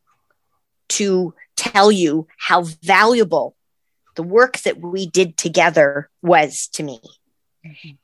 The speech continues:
Speaker 1: and how I have been able to continue to build on that." And she was really specific about it. It was totally heartfelt, and it landed and made me feel enough.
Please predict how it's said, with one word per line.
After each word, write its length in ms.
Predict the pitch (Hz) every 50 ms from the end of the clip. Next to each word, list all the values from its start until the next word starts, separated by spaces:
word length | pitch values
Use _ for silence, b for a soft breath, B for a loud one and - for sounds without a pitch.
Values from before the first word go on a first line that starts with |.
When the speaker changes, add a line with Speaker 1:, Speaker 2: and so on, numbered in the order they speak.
| _ -
Speaker 1:
and 160 | 185 180 180
how 280 | 180 - 202 196 185 -
I 200 | - 185 185 185
have 280 | 196 185 196 180 - _
been 160 | 180 175 - -
able 260 | 160 202 214 196 190
to 180 | - - 202 175
continue 640 | - - - 170 165 - - - 233 233 226 214 185
to 120 | - -
build 400 | 156 135 - 175 180 190 190 175
on 300 | 165 143 147 143 135 135
that." 280 | 139 139 110 - - - _ _ _ _ _ _ _ _ _ B B B B B B B B B B _
And 160 | 214 214 190 -
she 180 | - - 220 196
was 300 | 175 180 170 170 - 190
really 540 | 175 170 170 185 214 233 254 277 269 269 254
specific 640 | - - - 196 - - 202 214 - - 220 -
about 320 | 247 214 220 214 220 226 220
it. 220 | - 202 - _ _ _
It 180 | 180 185 180 -
was 420 | 180 160 160 160 156 156 - - _ _ - - - -
totally 400 | - 285 294 254 214 170 - 170 -
heartfelt, 800 | - - 185 202 202 - - - - 240 247 320 494 523 - - - _ _ _ _ _ _ _ _ _ _ _
and 160 | 185 180 170
it 140 | 156 - -
landed 800 | - 160 175 170 180 196 190 196 202 196 175 156 139 107 - - - - _ _ _ _ _ _ _ _ _ _ _ _ _ _ _ -
and 340 | 175 175 170 175 165 160 - _ -
made 580 | 190 180 190 196 208 220 233 233 233 196 180 180
me 460 | 175 185 208 233 247 247 240 226 208
feel 760 | - - - - 226 214 196 277 185 165 151 170 170 151 - _ _
enough. 580 | - 180 196 190 170 - - - - - - -